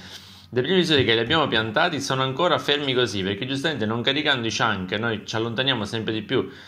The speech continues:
rispetto a questa zona. Sti alberelli non sono mai cresciuti, forse dal, da, da, dai primi dieci episodi.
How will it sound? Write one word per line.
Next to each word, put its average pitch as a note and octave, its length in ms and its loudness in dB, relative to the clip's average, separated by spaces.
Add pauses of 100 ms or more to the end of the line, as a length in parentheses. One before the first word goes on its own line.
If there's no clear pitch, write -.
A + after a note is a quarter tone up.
(200)
rispetto B2+ 400 0
a G2+ 40 0
questa B2 380 -2
zona. A2 360 2
Sti C3 160 -2
alberelli D#3 340 2
non C3+ 180 -2
sono B2+ 160 -2
mai D3 140 -2
cresciuti, E3+ 380 -2
forse D3 280 -2
dal, A#2+ 200 0
da, B2 240 -4 (260)
da, - 180 2
dai G3+ 160 0
primi G#3 220 -2
dieci F#3 240 0
episodi. A2+ 800 0